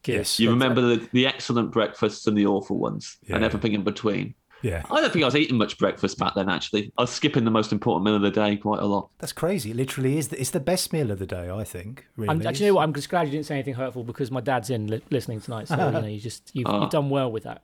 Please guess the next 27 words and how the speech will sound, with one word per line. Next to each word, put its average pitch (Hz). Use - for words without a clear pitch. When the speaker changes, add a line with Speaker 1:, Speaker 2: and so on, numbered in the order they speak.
Speaker 3:
Papa, 117
Speaker 1:
Answering 110
that -
Speaker 3:
Papa 147
Dog 113
Speaker 1:
question. -
Speaker 3:
it. -
Speaker 1:
He's 120
Speaker 2:
Yeah, 107
Speaker 1:
there. 110
Speaker 2:
he's 95
in. 104
The -
other 190
thing 190
Speaker 3:
Yeah. 156
Speaker 2:
that 160
amused 180
me 160
today, 135
'cause, 123
like, 135
I 151
mean, 147
obviously, 135
you 113
know, 87